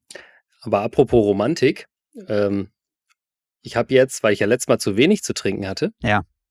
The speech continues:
Speaker 1: ich hatte ja nur ein Glas,
Speaker 2: Ja.
Speaker 1: ha-, hab ich jetzt von, äh, einem mir sehr wichtigen Menschen das hier bekommen.
Speaker 2: Ich, da steht
Speaker 1: Ohne,
Speaker 2: was,
Speaker 1: ohne ma-,
Speaker 2: irgendwas mit
Speaker 1: ohne
Speaker 2: Wasser drauf.
Speaker 1: Da steht tatsächlich Sabbelwasser drauf,
Speaker 2: Sabbel.
Speaker 1: ähm,
Speaker 2: <laughs>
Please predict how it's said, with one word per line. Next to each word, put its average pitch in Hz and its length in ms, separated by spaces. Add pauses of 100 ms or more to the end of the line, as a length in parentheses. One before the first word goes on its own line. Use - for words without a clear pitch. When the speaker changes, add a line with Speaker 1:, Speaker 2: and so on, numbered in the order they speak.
Speaker 1:
ich - 140
hatte 117 120
ja 107 80
nur 104 120
ein 104 180
Glas, 113 320 (100)
Speaker 2:
Ja. 95 280 (240)
Speaker 1:
ha-, 104 280
hab 107 140
ich 120 120
jetzt 135 180
von, 123 280
äh, 120 460
einem 117 220
mir 117 120
sehr 131 220
wichtigen 160 300
Menschen 131 340
das 160 140
hier 139 140
bekommen. 113 400 (1080)
Speaker 2:
Ich, 127 120 (180)
da 120 100
steht - 200
Speaker 1:
Ohne, 113 80
Speaker 2:
was, 131 120
Speaker 1:
ohne 127 100
ma-, 131 80
Speaker 2:
irgendwas 156 180
mit 135 120
Speaker 1:
ohne 117 40
Speaker 2:
Wasser 117 260
drauf. 92 420 (460)
Speaker 1:
Da - 120
steht 143 220
tatsächlich 135 380
Sabbelwasser 107 560
drauf, 107 300
Speaker 2:
Sabbel. 117 440
Speaker 1:
ähm, 117 380
Speaker 2:
<laughs> - 360